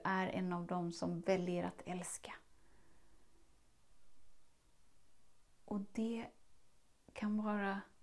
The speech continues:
svårt på planeten jorden att göra de valen när det ser ut som det gör.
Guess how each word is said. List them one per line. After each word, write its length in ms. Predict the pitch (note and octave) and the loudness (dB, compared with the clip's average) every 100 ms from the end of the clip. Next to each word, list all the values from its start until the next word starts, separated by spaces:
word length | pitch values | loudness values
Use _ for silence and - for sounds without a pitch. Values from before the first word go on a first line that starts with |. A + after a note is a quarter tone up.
| - - - - | -20 -20 -20 -6
svårt 760 | - - G#3 A3+ D4 A3 - - | -2 2 12 12 12 12 10 -2
på 80 | |
planeten 560 | F#3 F#3+ F#3+ F3+ F#3 F3 | 2 2 4 2 0 4
jorden 460 | F#3+ F3 F3 G3 F3+ | 6 6 4 4 2
att 120 | F#3 | 2
göra 560 | F#3 G#3+ F#3+ F3+ G#3 | 6 8 8 6 6
de 240 | G3+ F3 E3+ | 4 4 4
valen 680 | G3 F#3 F3+ F3 G3 D#3 - - - - - - - - - - - - | 4 4 2 2 0 0 -6 -20 -20 -20 -20 -20 -20 -20 -20 -20 -18 -8
när 140 | F3+ F3+ | -2 0
det 80 | F3+ | 2
ser 220 | E3+ D#3 - | 4 4 4
ut 240 | A3+ A3 | 4 2
som 260 | - F#3 E3+ | 0 0 0
det 100 | - | -2
gör. 640 | F#3 G3+ G#3+ - - - | 0 0 0 -2 -8 -10